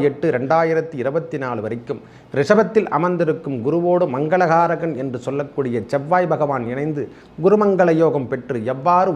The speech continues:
ஒவ்வொரு ராசிக்கும் பலாபலங்களை வழங்குவார் என்று பார்ப்போம் வாருங்கள். எனது அன்புள்ளம் கொண்ட தனுசு ராசி நேயர்களே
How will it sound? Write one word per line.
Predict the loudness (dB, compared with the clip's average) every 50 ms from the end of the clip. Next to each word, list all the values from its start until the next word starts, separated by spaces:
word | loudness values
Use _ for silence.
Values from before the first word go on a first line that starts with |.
| -2 -2
ஒவ்வொரு | -2 -2 -2 0 0 -2
ராசிக்கும் | -4 -4 -6 -10 -8 -6 -6 -4 -2 0
பலாபலங்களை | 2 4 4 4 4 2 0 0 -2 -4 -6 -6 -6
வழங்குவார் | -6 -6 -6 -6 -4 -4 -4 -4 -4 -4 -8
என்று | -10 -12 -10 -6 -4
பார்ப்போம் | -4 -4 -4 -4 -6 -6 -6 -4 -4 -4 -4
வாருங்கள். | -4 -4 -6 -10 -10 -12 -14 -18 -20 -20 -20 -20 -6 2 4 6
எனது | 6 6 6 6 6
அன்புள்ளம் | 8 8 8 8 8 8 8 6 6 6
கொண்ட | 4 4 4 4 2 2
தனுசு | 2 0 4 4 6 6
ராசி | 6 4 2 0 -2 -2
நேயர்களே | 0 -2 -2 -4 -6 -8 -8